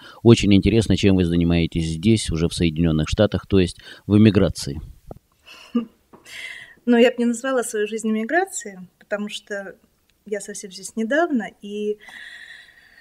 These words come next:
Speaker 2: как я говорю, моя жизнь немножко странная. Я же делю ее между тремя, не просто домами, а тремя странами. Это Москва,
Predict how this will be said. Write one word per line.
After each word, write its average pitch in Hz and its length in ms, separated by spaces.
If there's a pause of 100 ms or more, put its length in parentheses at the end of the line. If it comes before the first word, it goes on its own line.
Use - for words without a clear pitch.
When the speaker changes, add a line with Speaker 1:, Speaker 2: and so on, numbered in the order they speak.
(180)
Speaker 2:
как 226 180
я 240 160
говорю, 262 400
моя 240 180
жизнь 269 180
немножко 226 280
странная. 196 540
Я 196 100
же 202 240
делю 226 280
ее 233 120
между 214 340
тремя, 226 600 (200)
не 226 140
просто 320 300
домами, 196 540
а - 20
тремя 208 320
странами. 180 600 (540)
Это 208 280
Москва, 233 580